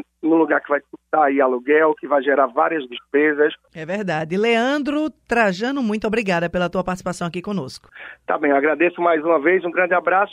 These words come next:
Speaker 1: e quem quiser acompanhar um pouco mais do trabalho, arroba personal financeiro no Instagram, arroba personal financeiro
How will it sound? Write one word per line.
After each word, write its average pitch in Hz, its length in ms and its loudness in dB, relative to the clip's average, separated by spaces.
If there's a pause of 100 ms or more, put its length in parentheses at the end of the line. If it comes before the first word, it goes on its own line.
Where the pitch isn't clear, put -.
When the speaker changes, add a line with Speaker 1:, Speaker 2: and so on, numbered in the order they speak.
Speaker 1:
e 254 60 0
quem 214 160 0
quiser 185 140 0
acompanhar 175 320 0
um 165 40 0
pouco 170 260 0
mais 165 180 2
do 160 80 -14
trabalho, 170 440 0 (260)
arroba 170 400 0
personal 170 840 0
financeiro 156 520 0
no 160 60 -4
Instagram, 147 340 -2
arroba 135 280 -2
personal 147 460 0
financeiro 170 460 0